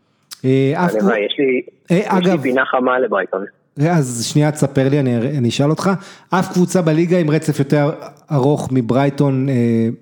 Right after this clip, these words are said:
Speaker 1: של אי הפסדים במשחקי חוץ. אתה זוכר, ברייטון עשו
Speaker 2: וואו.
Speaker 1: המון תיקו בחוץ בעונה שעברה, ב-,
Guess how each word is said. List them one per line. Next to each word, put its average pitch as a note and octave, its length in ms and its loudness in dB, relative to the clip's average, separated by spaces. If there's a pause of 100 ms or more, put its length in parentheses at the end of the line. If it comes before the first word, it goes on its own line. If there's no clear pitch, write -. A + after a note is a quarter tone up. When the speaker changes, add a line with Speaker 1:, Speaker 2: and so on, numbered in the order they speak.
Speaker 1:
של - 220 -2
אי D#3+ 100 4
הפסדים D3 420 0
במשחקי C3 400 -2
חוץ. - 420 -2 (640)
אתה B2+ 140 -2
זוכר, C#3+ 240 0
ברייטון C#3+ 300 0
עשו - 100 -2
Speaker 2:
וואו. C#3+ 140 0
Speaker 1:
המון D3+ 180 0
תיקו D#3 340 -2
בחוץ C#3+ 320 -2
בעונה B2+ 300 0
שעברה, B2+ 480 -2
ב-, A#2+ 280 -2